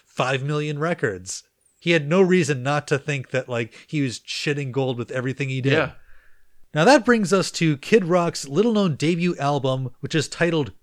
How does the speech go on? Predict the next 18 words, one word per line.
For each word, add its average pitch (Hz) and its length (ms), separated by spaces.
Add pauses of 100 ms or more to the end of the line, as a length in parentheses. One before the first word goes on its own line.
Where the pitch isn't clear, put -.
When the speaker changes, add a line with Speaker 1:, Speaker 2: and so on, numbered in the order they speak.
(140)
Speaker 1:
Grits 190 360
Sandwiches 175 720
for 165 180
Breakfast. - 800 (800)
Speaker 2:
You 185 100
know, 233 100
I, 240 320
I 240 120
gotta 247 160
talk 180 260
about 147 200
this. 123 240
I 143 80
couldn't 170 280
let 151 140
it 143 140
go. 131 360
Speaker 1:
<laughs> - 60